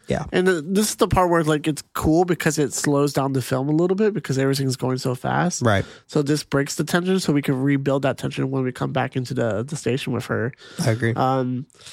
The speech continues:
Speaker 2: do you think, because now I'm just thinking right now, do you think she is one of the victims?
Speaker 1: I don't know. That's a good question. I don't know if she's one of the victims or if she's one of them.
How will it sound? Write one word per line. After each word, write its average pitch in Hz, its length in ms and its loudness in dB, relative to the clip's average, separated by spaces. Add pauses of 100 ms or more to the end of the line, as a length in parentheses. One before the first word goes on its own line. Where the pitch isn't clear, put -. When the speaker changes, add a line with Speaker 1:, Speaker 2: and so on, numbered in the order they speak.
(260)
Speaker 2:
do 151 60 0
you 175 100 2
think, 254 440 -2 (300)
because 160 280 -2
now 147 140 2
I'm 156 100 2
just 139 140 -2
thinking 139 180 0
right 135 140 0
now, 135 320 2
do 127 140 -4
you 139 60 -2
think 156 240 -4
she 135 380 0
is 139 340 -2
one 135 140 0
of 131 80 -2
the 127 80 -2
victims? 139 680 -8 (1120)
Speaker 1:
I 269 60 6
don't 571 180 8
know. 139 300 4
That's 165 200 0
a 202 40 -4
good 202 140 2
question. 165 300 4
I 147 40 4
don't 170 120 4
know 190 80 6
if 175 80 2
she's 170 180 0
one 165 120 4
of 156 80 2
the 143 60 0
victims 165 420 2
or 135 180 4
if 120 80 0
she's 123 220 2
one 110 180 2
of 110 160 -2
them. 139 320 -4